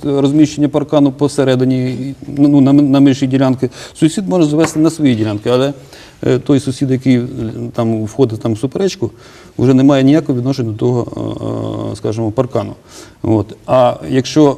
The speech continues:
це погоджено між двома сусідами, то, скажімо, на доб-, на с-,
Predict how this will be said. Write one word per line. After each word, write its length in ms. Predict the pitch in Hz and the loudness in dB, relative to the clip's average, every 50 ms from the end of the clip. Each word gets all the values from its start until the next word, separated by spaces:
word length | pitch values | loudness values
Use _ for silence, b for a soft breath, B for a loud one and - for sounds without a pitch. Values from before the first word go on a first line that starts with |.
| - - 117 | -4 -12 -8
це 140 | - - 139 | -2 -2 0
погоджено 500 | - 143 135 147 143 127 127 131 135 131 | 2 2 2 2 2 2 2 2 4 4
між 200 | 135 131 123 113 | 2 2 2 0
двома 280 | 123 131 151 202 226 | -2 0 0 0 -2
сусідами, 460 | - - 220 - - 214 208 202 196 190 - | -2 -4 -6 -4 -2 -2 -2 -2 -6 -6 -4
то, 360 | - 135 131 131 113 120 120 160 - - - 107 | -2 -2 0 -2 -2 -4 -6 -10 -12 -14 -14 -12
скажімо, 320 | - - 131 123 123 127 | -8 -8 -6 -4 -4 -4
на 180 | 123 120 123 127 | -4 -2 -2 0
доб-, 240 | 123 135 123 135 131 | 0 0 0 0 0
на 340 | 131 131 131 127 123 120 123 | 0 0 2 0 -2 -4 -6
с-, 160 | 113 - - | -10 -12 -10